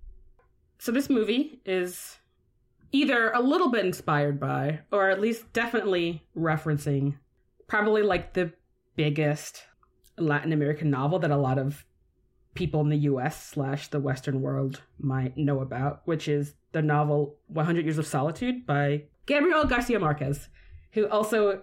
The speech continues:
it's like, Western literary canon had to, like, they invented magical realism to describe what he is doing in his books, which is,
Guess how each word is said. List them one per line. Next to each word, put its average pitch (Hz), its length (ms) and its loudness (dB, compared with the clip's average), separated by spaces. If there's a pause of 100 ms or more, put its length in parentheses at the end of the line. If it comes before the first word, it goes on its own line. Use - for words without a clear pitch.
(160)
it's - 220 -4
like, 165 420 0 (880)
Western 240 480 2
literary 196 380 4
canon 175 400 2
had 175 240 -2
to, 185 80 0
like, 160 340 0
they 185 160 0
invented 180 440 0
magical 147 420 0
realism 135 560 0
to 135 160 -4
describe 131 640 -2
what 135 140 -2
he 135 160 -2
is 131 100 -4
doing 131 260 -4
in 131 60 -4
his 135 220 -6
books, - 400 -10
which 139 260 -6
is, 123 400 -6